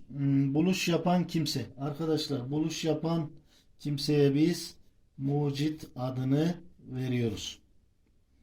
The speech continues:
Dört, soldan sağa. Bir ülkenin ürettiği bir malı başka bir ülkeye satması. Yani, e, dışarıya satmak olduğundan dolayı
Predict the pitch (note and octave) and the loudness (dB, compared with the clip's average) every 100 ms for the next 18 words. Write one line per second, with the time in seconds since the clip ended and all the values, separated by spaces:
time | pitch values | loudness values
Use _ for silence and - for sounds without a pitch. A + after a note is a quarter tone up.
0 | _ _ _ C#3+ D#3+ F3+ - - _ - | _ _ _ 2 4 4 0 -18 _ -8
1 | C#3+ C3+ C3+ C3+ C3+ C3+ E3 - - - | 0 2 4 2 4 4 4 0 -16 -20
2 | - - - F#3+ G#3 F#3 E3+ E3+ E3 E3 | -20 -20 0 2 4 4 4 4 4 4
3 | D#3+ - E3 D#3+ F3 D#3+ D#3+ D#3+ D#3+ D3+ | 2 2 2 4 4 4 2 2 0 2
4 | F3 D#3+ D#3 D#3 D3 D#3 D#3 D#3 C#3+ - | 2 6 8 8 6 4 4 4 2 4
5 | C#3 - A2 G#2 B2 D3+ D#3 E3+ E3 - | 2 2 -4 -6 0 4 4 4 0 -6
6 | - _ - C#3+ C#3 C#3 C#3 C#3 - D#3 | -20 _ -6 2 4 4 4 0 2 4
7 | D#3+ D#3+ D3 D3 - E3 D3+ D3 C#3+ C#3+ | 4 2 2 0 2 -2 2 2 4 2
8 | D3 D3+ D3 C#3+ C#3 C#3+ F3 | 2 2 2 6 6 6 4